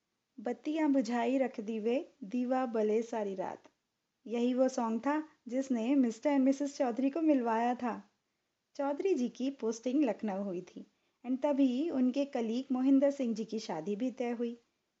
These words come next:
उन्हीं के संगीत में चौधरी जी ने जसमीत जी को फर्स्ट टाइम देखा था। ये सॉन्ग गाते हुए सुना और दिल दे बैठे।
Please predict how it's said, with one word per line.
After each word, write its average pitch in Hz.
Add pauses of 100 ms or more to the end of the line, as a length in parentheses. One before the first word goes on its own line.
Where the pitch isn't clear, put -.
उन्हीं 294
के 427
संगीत 208
में 254 (320)
चौधरी 262
जी 240
ने 254
जसमीत 262
जी 226
को 285
फर्स्ट 254
टाइम 220
देखा 196
था। 170 (540)
ये 269
सॉन्ग 269
गाते 262
हुए 294
सुना 311
और 262
दिल 214
दे 190
बैठे। 180